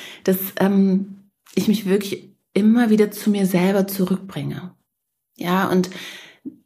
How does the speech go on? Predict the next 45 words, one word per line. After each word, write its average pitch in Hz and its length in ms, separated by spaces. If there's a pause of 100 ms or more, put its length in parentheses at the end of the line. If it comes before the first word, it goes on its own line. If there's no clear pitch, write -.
(300)
mich 196 280
mehr 196 340
und 226 100
mehr 196 140
davon 190 280
freimache, 196 600
wie 214 160
stürmisch 220 500
es 190 160
im 175 100
Außen - 440
ist, 254 240
sondern 190 460 (420)
mehr 180 440
und 220 200
mehr 196 260
kultiviere, 202 640
dass 185 160
ich 185 140
gut 220 180
verankert 185 540
bin 214 360 (380)
in 220 300
mir, 208 380
mit 196 340
mir 190 420
und 180 120
mit 180 160
meinen 175 280
Energien. 175 480
Und 214 80
dann 185 140
kann 185 120
es 180 120
draußen 190 340
noch 170 180
so - 120
stürmisch - 400
sein. 185 180
Und 185 120
dabei 220 300
helfen 214 280
mir 190 120
unter 214 260
anderem 180 420